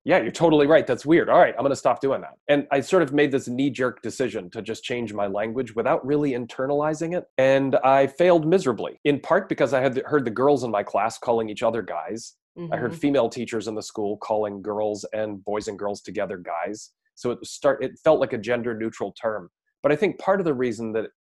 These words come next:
Speaker 1: that I didn't shift that back then was that I didn't take the time to develop a real reason for doing it. I sort of had this reaction, decided I was gonna change it too quickly, and didn't think long and hard enough about it. So I have,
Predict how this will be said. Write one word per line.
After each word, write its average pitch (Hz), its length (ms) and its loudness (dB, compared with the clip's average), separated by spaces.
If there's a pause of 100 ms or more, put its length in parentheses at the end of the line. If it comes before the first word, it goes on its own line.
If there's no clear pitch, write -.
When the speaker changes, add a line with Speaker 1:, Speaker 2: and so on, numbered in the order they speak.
(140)
Speaker 1:
that 117 120 -4
I 113 60 2
didn't 127 340 -2
shift - 400 -6
that 101 240 -2
back 104 220 -2
then 98 380 -6 (420)
was 113 140 -4
that 127 100 0
I 123 80 2
didn't 131 300 -2
take 135 260 -6
the - 140 -6 (100)
time 123 460 -6
to 104 100 -12
develop 104 520 -4
a 113 60 0
real 117 280 0
reason 113 360 -4
for 107 140 -10
doing 104 320 -8
it. 76 180 -14
I 101 60 -6
sort 107 220 -6
of 107 80 -6
had 110 180 0
this 104 160 -12
reaction, 117 600 -2
decided 110 420 -2
I 104 60 0
was 104 120 -6
gonna 104 160 -8
change 104 300 -10
it 104 120 -12
too 107 120 -10
quickly, 127 540 -8 (100)
and 107 140 -10
didn't 120 200 -6
think 120 220 -8
long 107 220 -2
and 101 80 -6
hard 117 200 0
enough 143 200 -2
about 147 280 -2
it. 151 140 -4
So 135 220 4
I 127 100 4
have, 156 400 2